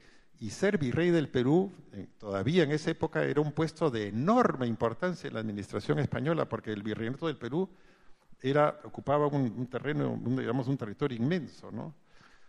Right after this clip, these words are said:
Em, y, y era un hombre, como te digo, inflexible, pero quedó rendido a los pies de La Perricholi. O sea, él gobernaba en el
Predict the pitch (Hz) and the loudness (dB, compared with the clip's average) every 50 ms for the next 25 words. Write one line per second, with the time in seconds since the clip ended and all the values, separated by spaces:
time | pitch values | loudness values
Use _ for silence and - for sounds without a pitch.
0 | - - _ - - 113 107 104 104 95 98 95 95 98 - - - - _ - | -20 -20 _ -6 -4 -2 0 0 0 -2 -2 -4 -4 -6 -8 -10 -16 -20 _ -10
1 | - 127 110 110 107 104 107 110 139 180 202 170 165 196 208 202 190 - 135 123 | -6 -4 -2 -2 -2 -2 2 4 4 6 6 6 6 6 6 6 2 0 2 0
2 | 110 - 120 135 175 202 196 - - 117 101 - - 208 196 160 139 117 - - | 0 2 0 0 2 2 2 0 0 -2 -6 -4 -4 -2 0 2 2 2 2 2
3 | 127 117 107 110 110 110 107 - - - - - 127 117 123 160 196 190 185 - | 2 4 4 6 4 4 2 -2 -10 -18 -12 -6 0 4 6 6 6 6 4 0
4 | - - - - - 101 104 120 117 110 113 117 117 156 185 185 185 180 170 131 | -10 -20 -16 -12 -8 -4 -2 0 2 2 2 2 2 2 2 4 6 6 6 4
5 | 110 98 - - 120 135 139 135 135 113 107 101 - 104 - 101 - - 131 117 | 2 0 -2 -4 -4 -2 -2 -2 -2 -2 -2 -2 -4 -4 -6 -6 -4 -2 0 0
6 | 98 101 98 - 135 135 143 151 180 190 180 170 143 127 120 107 117 127 139 147 | 2 0 2 2 0 0 2 2 2 4 6 6 8 6 6 4 4 4 4 6
7 | 156 165 180 180 170 - 131 120 113 107 101 98 95 | 6 6 6 4 2 2 0 -2 -2 -2 -4 -4 -8